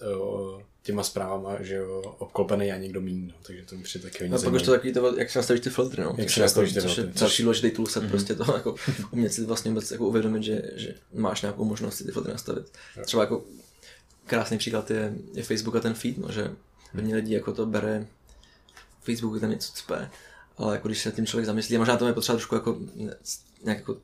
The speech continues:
Speaker 2: nad tím zamyslet a pochopit to jako konceptuálně, jak to funguje, ale ten, ten, ten feed jako optimalizuje to, jak dlouho tam člověk je, že jo. A když tam dlou-, ten člověk chc-, když už tam teda je dlouho, tak by bylo dobrý, aby tam byl pro něco dobrýho.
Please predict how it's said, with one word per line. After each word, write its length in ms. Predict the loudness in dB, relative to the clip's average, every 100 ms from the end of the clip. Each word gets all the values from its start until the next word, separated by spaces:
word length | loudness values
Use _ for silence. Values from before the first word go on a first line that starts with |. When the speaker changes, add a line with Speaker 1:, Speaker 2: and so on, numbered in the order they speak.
| -6
Speaker 2:
nad 100 | -2
tím 80 | 0
zamyslet 380 | 0 2 0 0
a 120 | -2 -2
pochopit 420 | -8 -8 -6 -8 -4
to 80 |
jako 180 | -4 -2
konceptuálně, 500 | -4 -4 -4 0 0
jak 80 | 0
to 80 | -4
funguje, 320 | -2 2 2
ale 220 | 2 0 -4 -18 -20 -20 _ -8
ten, 120 | -6 -6 -16 -10
ten, 140 | -6 -6
ten 200 | -6 -4
feed 180 | -2
jako 140 | 0 -2
optimalizuje 560 | -2 0 2 4 4 4 -2
to, 160 | 0
jak 180 | 0 -2 -14 _ _
dlouho 140 | -2 0
tam 140 | 0
člověk 240 | 2 2 2
je, 140 | 0
že 80 | 0
jo. 140 | -4 -8 -20 -16
A 20 | -8
když 140 | -4
tam 160 | 0 -2
dlou-, 320 | 0 -2 0 -8 -4
ten 160 | -2
člověk 260 | 0 0 0
chc-, 200 | -2 -12 -14 _ -20 _ -6
když 160 | -2 -2
už 80 |
tam 140 | 0 2
teda 160 | 8
je 100 | 10
dlouho, 500 | 10 6 2 2 -2 -6 -20 -20 -10
tak 140 | -4
by 80 | -2
bylo 140 | 0 0
dobrý, 260 | 0 0
aby 120 | 0
tam 180 | 0 0
byl 160 | 2 0
pro 160 | 0
něco 160 | -2 0
dobrýho. 460 | 2 4 2 0